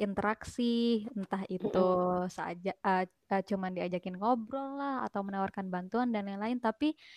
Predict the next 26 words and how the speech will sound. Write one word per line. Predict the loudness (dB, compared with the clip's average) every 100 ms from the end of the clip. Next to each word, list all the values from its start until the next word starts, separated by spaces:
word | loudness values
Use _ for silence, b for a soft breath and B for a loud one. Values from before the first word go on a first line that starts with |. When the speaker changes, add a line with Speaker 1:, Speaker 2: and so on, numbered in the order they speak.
| b b b 2
Speaker 1:
nah | 6 6
ini | 6 6 6
nih | 4
salahnya | 6 6 6 6 4
nih, | 4 4 2
terkadang | 0 -2 -2 2 0 2
orang-orang | 2 2 2 0
tuh | 2
nggak | 4 2
bisa | 0 -4
nempatin | -4 -4 -4 -4 -2 -2 -2 -6 -6 -6
gitu. | -6 -4 -6 -8
Kenapa | -14 -12 -6 -6
ketika | -6 -4 -4 -2 -2
ada | 0 2
orang | 2 2 0 -2
yang |
butuh | -2 -2 -4
pertolongan | -2 -4 0 0 0 -2 -4
lebih, | -4 -4 0 4 4 2 -8 B B B _
dia | -2 0
malah | 2 2
lebih | 2 2 4 4 2 b b b 6
memilih | 6 8 8 8 8
untuk | 6 4
mengajak | 2 2 2 2